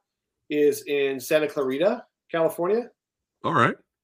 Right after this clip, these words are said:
Speaker 1: Um,
Speaker 2: Nice.
Speaker 1: same, same location, same filming location where they had the American Sniper set, same, same area. So this was in a, a, a casino parking structure.
Speaker 2: I'm loving the style he's rocking here. I'm
Speaker 1: Yeah.
Speaker 2: <laughs> like,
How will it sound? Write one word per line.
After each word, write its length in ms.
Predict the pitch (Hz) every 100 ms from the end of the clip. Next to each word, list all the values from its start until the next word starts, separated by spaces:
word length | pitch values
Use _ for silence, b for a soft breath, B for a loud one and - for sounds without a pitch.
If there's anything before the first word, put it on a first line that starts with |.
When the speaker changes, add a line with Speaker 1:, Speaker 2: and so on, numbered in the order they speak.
| -
Speaker 1:
Um, 340 | 143 135 -
Speaker 2:
Nice. 300 | 139 - -
Speaker 1:
same, 240 | 220 240 -
same 320 | - 247 247
location, 500 | 208 190 185 185 151
same 240 | - 190
filming 420 | 185 185 175 165
location 400 | 151 139 147 143
where 100 | 139
they 60 | 135
had 140 | 135
the 80 | 131
American 300 | 131 127 123
Sniper 400 | - 135 127 113
set, 280 | - 120 -
same, 400 | - 156 151 151
same 280 | - 160 147
area. 220 | 120 110 90 -
So 340 | - 131 117 - b b _
this 220 | 170 175
was 180 | 175 156
in 300 | 151 143 139 135
a, 200 | 127 127 -
a, 220 | - -
a 40 | 110
casino 680 | 127 - 151 139 131 127 - _ _ -
parking 380 | 139 135 127
structure. 380 | 117 - - - - _ - _ _ _
Speaker 2:
I'm 100 | 98
loving 260 | 127 156 143
the 100 | 107
style 540 | - 123 113 98 76
he's 220 | 69 85 82
rocking 360 | 78 73 78
here. 300 | 67 62 62 67
I'm 120 | -
Speaker 1:
Yeah. 260 | 175 - - -
Speaker 2:
<laughs> 140 | - 147 -
like, 100 | 151